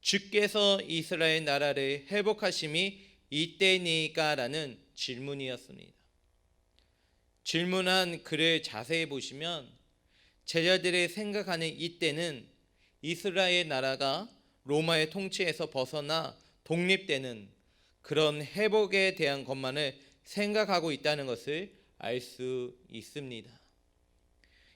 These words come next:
예수님이 그렇게 많은 것을 가르쳐 주셨는데도 제자들의 생각으로는 예수님이 얼른 이스라엘 왕이 되시기를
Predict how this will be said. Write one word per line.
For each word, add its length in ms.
예수님이 840
그렇게 420
많은 380
것을 320
가르쳐 500
주셨는데도 960
제자들의 600
생각으로는 880
예수님이 640
얼른 680
이스라엘 480
왕이 300
되시기를 840